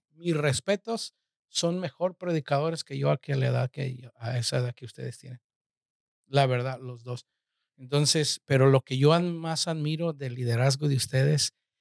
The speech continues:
es que nadie ve cómo ustedes tratan a sus esposas. Yo las he visto. Yo,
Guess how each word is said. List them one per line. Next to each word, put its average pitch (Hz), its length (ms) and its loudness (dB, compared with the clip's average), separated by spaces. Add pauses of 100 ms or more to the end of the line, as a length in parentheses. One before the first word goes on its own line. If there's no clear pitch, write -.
(140)
es 135 160 2
que 160 120 4
nadie 147 420 0
ve 156 400 -4
cómo 135 260 2
ustedes 135 420 -4
tratan 127 360 -4
a 123 60 -4
sus 117 240 -10
esposas. 127 400 -8
Yo 131 120 4
las 147 240 2
he 135 100 -6
visto. 135 380 -16
Yo, 131 140 0